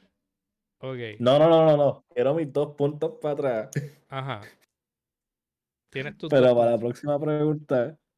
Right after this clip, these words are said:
Speaker 1: Una y ya.
Speaker 2: vamos a pichar del wheel.
Speaker 1: Ok, ok. Este... Eh, ¿qué es lo que causa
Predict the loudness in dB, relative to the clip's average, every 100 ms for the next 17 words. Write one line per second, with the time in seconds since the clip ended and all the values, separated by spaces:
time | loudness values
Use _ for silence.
0 | _ -8 -4 -4 -6 -4 -4 -2 -2 -4
1 | -4 -4 -2 -2 -2 -8 -12 _ _ _
2 | _ -12 -10 -10 -12 -14 -18 -20 _ _
3 | _ _ _ _ _ _ -12 -10 -12 _
4 | -8 -6 -8 -12 _ _ _ _ _ _
5 | _ -6 -4 -4 -6 -6 -6 -8 -12 -20
6 | _ _ _ _ _ _ -8 -6 -6 -10
7 | -10 -12 -10 -10 -10 -12 -14 -14 -14 -16